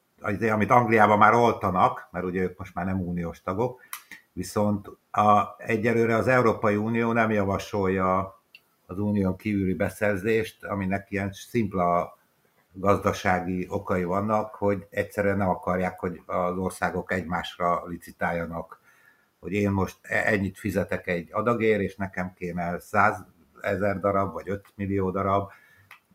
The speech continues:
a, a másik meg azt mondja, hogy jó, én fizetek kétszer annyit, mert akkor így a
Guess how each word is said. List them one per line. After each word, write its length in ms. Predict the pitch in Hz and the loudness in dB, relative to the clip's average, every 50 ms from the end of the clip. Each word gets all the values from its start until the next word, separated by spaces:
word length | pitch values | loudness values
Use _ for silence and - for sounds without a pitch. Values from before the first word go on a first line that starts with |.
| _ _ | _ _
a, 280 | - 90 90 90 90 95 | -8 -6 -4 -4 -2 -2
a 80 | 92 | 0
másik 380 | 95 101 98 90 - - 95 - | 0 2 0 0 -2 -6 -8 -8
meg 120 | 92 90 | -6 -4
azt 200 | 92 95 90 - | -4 -4 -6 -8
mondja, 180 | - 90 87 90 | -8 -6 -4 -2
hogy 100 | 92 90 | -2 0
jó, 140 | 95 95 92 | 0 0 0
én 120 | 90 87 | -2 -4
fizetek 460 | - - 87 80 90 - - - - | -6 -10 -8 -8 -8 -8 -8 -12 -10
kétszer 400 | - - 92 110 - _ - 85 | -6 -4 -4 -4 -4 _ -4 -2
annyit, 260 | 92 95 101 101 98 | -2 -2 -2 -4 -4
mert 140 | - 87 87 | -4 -4 -4
akkor 240 | 87 - - - 87 | -4 -6 -8 -10 -10
így 140 | 87 87 90 | -6 -6 -6
a 140 | 87 80 | -6 -6